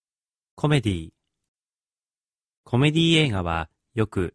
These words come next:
観客を笑わせます。恋愛映画。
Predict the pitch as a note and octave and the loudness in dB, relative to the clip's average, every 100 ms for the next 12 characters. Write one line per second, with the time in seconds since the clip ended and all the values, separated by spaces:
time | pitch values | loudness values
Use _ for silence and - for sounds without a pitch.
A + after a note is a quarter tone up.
0 | _ - A2+ B2+ A#2+ A#2+ A2+ G2+ G2+ G#2 | _ -2 -2 0 -4 2 4 4 2 0
1 | - G2+ F#2 - - _ _ _ _ _ | -4 -4 -4 -6 -16 _ _ _ _ _
2 | _ _ _ _ _ _ _ _ _ _ | _ _ _ _ _ _ _ _ _ _
3 | G2 A2 C#3+ D3 C#3+ C#3+ A#2 E2 D#2 | -2 0 2 0 0 0 -2 -4 -12